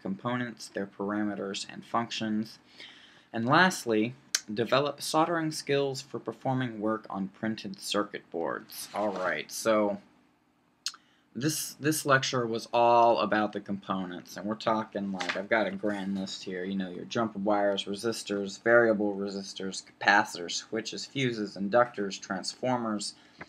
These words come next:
uh, relays, diodes, L E Ds, bipolar transistors, F E T transistors, voltage regulators, and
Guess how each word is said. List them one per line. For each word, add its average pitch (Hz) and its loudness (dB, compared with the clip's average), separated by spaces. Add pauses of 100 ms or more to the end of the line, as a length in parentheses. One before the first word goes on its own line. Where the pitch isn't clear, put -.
(140)
uh, 95 -6
relays, 113 2
diodes, 113 6
L 113 4
E 107 2
Ds, 104 0
bipolar 117 6
transistors, 98 -6
F 107 0
E 104 -4
T 123 -4
transistors, 113 -4 (500)
voltage 123 0
regulators, 110 2
and 90 -8